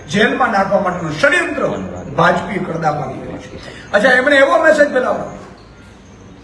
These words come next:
કે આમ આદમી પાર્ટીના નેતાઓ ભાગી ગયા, આમ આદમી પાર્ટીના નેતાઓ, અ, કેટલાક લોકોને, અ, ઉશ્કેરીને ભાગી ગયા.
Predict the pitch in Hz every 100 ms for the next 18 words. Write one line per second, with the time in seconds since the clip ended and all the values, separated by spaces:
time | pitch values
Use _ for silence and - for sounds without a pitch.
0 | - - - - 254 285 302 294 302 285
1 | 285 277 277 254 269 277 170 175 196 262
2 | - - - - - - - 262 277 269
3 | 277 - 269 262 269 247 247 262 269 240
4 | 240 - - - 220 220 - 220 226 262
5 | 247 254 254 254 254 240 190 185 - -
6 | - - - 196 196 185 175 202 - 277
7 | 277 262 202 208 247 240 180